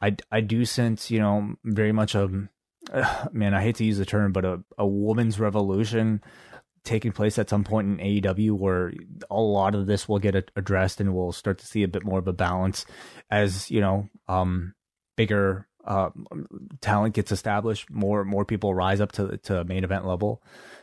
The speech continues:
So it's definitely s-, something that continues to be, um, discussed and, and addressed, and, and you're right to criticize it. I, I, I did wanna say, though, like,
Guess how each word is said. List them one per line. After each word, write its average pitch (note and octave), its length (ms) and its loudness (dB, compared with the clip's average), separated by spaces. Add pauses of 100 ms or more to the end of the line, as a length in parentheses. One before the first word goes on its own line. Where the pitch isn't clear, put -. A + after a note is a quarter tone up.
(120)
So F2 320 0 (840)
it's - 240 -4
definitely G2+ 560 2
s-, - 200 -2 (120)
something G#2+ 480 2
that F#2+ 320 0
continues G2 420 2
to G2 100 2
be, F2 280 0 (120)
um, E2+ 440 -6
discussed F#2 480 -2
and, F2 180 -2
and G#2+ 160 4
addressed, A#2+ 400 0
and, F#2+ 180 0
and F#2 160 2
you're F#2+ 100 4
right G2 180 2
to F#2+ 80 -4
criticize F#2+ 440 2
it. E2+ 120 -4 (320)
I, B2 300 2
I, - 40 2 (120)
I A#2+ 40 6
did B2 240 2
wanna B2 560 2
say, A2+ 280 -2
though, F#2 360 0
like, F#2 340 -2